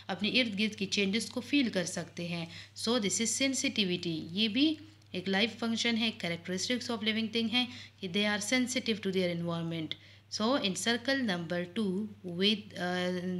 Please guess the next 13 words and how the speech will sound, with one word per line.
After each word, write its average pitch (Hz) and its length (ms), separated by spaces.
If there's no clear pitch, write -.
match 254 340
number 175 260
two 220 260
with 220 180
option 220 560
D। 240 280
फिर 269 280
नंबर 180 300
थ्री 269 220
की 262 100
तरफ 185 220
देखिए, 185 540
the 180 100